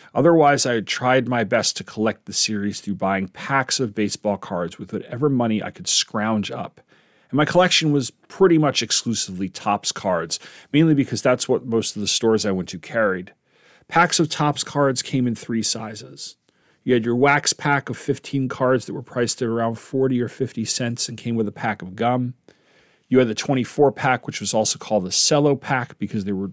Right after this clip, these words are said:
sold in cellophane. And that was about seventy-five cents.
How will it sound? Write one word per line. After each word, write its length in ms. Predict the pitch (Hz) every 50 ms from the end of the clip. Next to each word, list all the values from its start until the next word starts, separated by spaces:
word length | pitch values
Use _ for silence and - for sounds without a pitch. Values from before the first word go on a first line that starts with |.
| _ _
sold 240 | - - 107 104 92
in 120 | 90 85 90
cellophane. 600 | - - 107 107 104 - - 107 107 104 107 - _ _ _ _ _ _ _ _ _ _ _ _ _ _ _ _ _ _ _ -
And 80 | 196
that 80 | 202 180
was 100 | 165 143
about 180 | 135 123 107 -
seventy-five 640 | - - 127 110 107 107 - - - 120 117 117 110
cents. 520 | - - 127 117 110 107 107 - - -